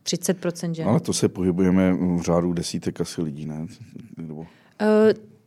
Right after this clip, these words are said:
Speaker 2: stovek
Speaker 1: tak
Speaker 2: lidí,
Speaker 1: třeba
Speaker 2: kteří
Speaker 1: izraelská burza má dneska, eh, řádu několik tisíc členů. Samozřejmě třeba burzy v Šanghaji nebo, eh, v Mumbai, nebo Bombay, abych to řekla správně česky, tam jich je více.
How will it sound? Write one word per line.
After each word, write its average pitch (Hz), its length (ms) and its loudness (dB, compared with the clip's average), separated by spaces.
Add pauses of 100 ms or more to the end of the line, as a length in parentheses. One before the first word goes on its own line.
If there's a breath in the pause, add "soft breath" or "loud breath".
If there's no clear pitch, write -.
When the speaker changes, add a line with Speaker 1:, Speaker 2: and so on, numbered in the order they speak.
(200)
Speaker 2:
stovek 85 380 0
Speaker 1:
tak 196 140 0
Speaker 2:
lidí, 175 60 -4
Speaker 1:
třeba 214 160 4
Speaker 2:
kteří 196 140 4
Speaker 1:
izraelská 208 420 4
burza 202 300 4
má 208 160 6
dneska, 190 680 4
eh, 160 640 -2
řádu 175 240 2
několik 185 300 2
tisíc 190 400 -2
členů. 220 640 6 (280 loud breath)
Samozřejmě 196 460 2
třeba 196 180 2
burzy 185 340 4
v 190 60 2
Šanghaji 190 640 6
nebo, 175 260 2 (400)
eh, - 40 -12 (400)
v 156 60 -6
Mumbai, 190 500 8
nebo 143 180 0
Bombay, 175 560 8
abych 170 160 4
to 170 100 -2
řekla 170 220 -2
správně 175 320 0
česky, 202 500 2 (500 loud breath)
tam 185 220 2
jich 180 200 2
je 180 100 6
více. 196 540 2